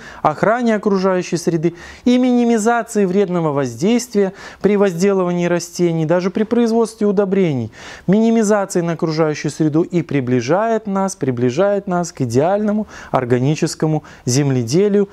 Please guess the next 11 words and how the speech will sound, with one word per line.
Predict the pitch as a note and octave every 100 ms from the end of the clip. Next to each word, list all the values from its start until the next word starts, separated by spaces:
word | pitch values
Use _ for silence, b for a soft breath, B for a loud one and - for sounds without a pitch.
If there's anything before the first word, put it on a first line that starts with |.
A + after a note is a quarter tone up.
| B
с | B - C#4 C4+
гармоничным | C#3 E3+ F3+ D#3 C#3+ F3 G#3+ A3+ G3+ G3
уходом | G3 - G3+ F#3 F3+ F3+ B
за | A#2+ A2 C3 D3 B B
растениями. | D3 D3 D3 - C#3+ C3 A#2+ A#2 A2+ B B
Что | - - C4+
ж, | C4 - B B
Фитоактив | E3+ G3 G3 - A3 F3 - -
Рост | G3 C#4 C4 - - B B B B B B B -
рулит | A#3 B3+ D4 - - -
сейчас | - D3 - B2+ G#2+ -